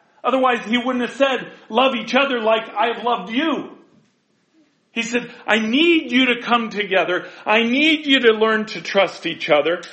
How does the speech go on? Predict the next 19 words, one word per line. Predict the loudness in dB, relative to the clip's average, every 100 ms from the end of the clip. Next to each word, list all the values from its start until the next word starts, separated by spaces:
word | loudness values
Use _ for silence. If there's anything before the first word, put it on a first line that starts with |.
| -2
I | 2 4
need | 2 2 2 2 0
you | -2
to | 0 -2
love | 4 4 4 0
each | -6 -2
other | 0 2 0 -2
because | -4 2 2 2 0
you | 2 4
will | 4 2 2
be | 0 0 0 -2 -8 -12 _ _ _ _ _ _ _ _ _ _ _
in | -2 -2
strength | -2 -10 -2 2 2 0 -6 -18 _ _
together, | -2 0 4 4 6 2 0 0 -6 -20 _ _ _ _ _ _ _ _ _ _ _
because | -8 -2 0 -2 -4
when | -6 -2
this | -2 -2 -4
one's | -4 -4
weak, | -4 -4 -6 -12